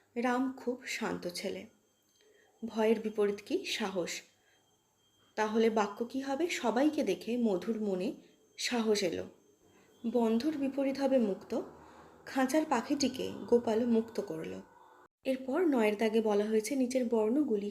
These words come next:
কোনটি কী তা পাশে টিক চিহ্ন দিয়ে বোঝাও। এখানে কি কি অপশন আছে? না অল্পপ্রাণ, মহাপ্রাণ, অঘোষ, সঘোষ।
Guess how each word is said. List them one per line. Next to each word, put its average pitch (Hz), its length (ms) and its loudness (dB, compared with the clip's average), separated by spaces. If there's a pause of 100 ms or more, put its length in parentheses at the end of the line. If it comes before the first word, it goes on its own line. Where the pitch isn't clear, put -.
কোনটি 262 340 0 (120)
কী 262 120 -2 (160)
তা 214 100 -6 (100)
পাশে 208 340 -4 (460)
টিক 285 220 -4
চিহ্ন 294 280 0
দিয়ে 220 220 0
বোঝাও। 175 400 -2 (480)
এখানে 269 300 0 (580)
কি 240 100 -6
কি 269 160 2
অপশন 277 360 0
আছে? 269 260 0
না 277 200 2
অল্পপ্রাণ, 220 640 0
মহাপ্রাণ, 220 560 0 (120)
অঘোষ, 208 460 0
সঘোষ। 175 420 -10